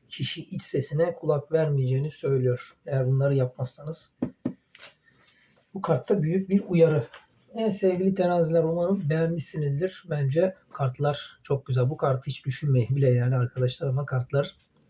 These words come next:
çok iyi bir şekilde çıktı. Hem uyarı hem de zaten önümüzdeki süreçle ilgili böyle bir özet geçmiş olduk sevgili teraziler. Bir dahaki yeni açılımda görüşmek dileğiyle diyorum arkadaşlar. Desteklerinizi bekliyoruz.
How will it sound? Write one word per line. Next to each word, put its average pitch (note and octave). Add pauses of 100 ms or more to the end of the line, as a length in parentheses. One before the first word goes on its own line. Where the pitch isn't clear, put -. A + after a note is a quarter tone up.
(140)
çok -
iyi C#3
bir C3
şekilde B2+
çıktı. F#3
Hem D3
uyarı D#3 (1080)
hem E3
de C#3+
zaten C3+
önümüzdeki C#3+
süreçle C#3+
ilgili C#3+ (840)
böyle C3+
bir D#3
özet C#3
geçmiş D3+
olduk D3+
sevgili C3+
teraziler. C3+ (560)
Bir D3+
dahaki C3+
yeni C#3
açılımda C3+
görüşmek B2+
dileğiyle B2+
diyorum B2
arkadaşlar. B2 (380)
Desteklerinizi B2+
bekliyoruz. B2+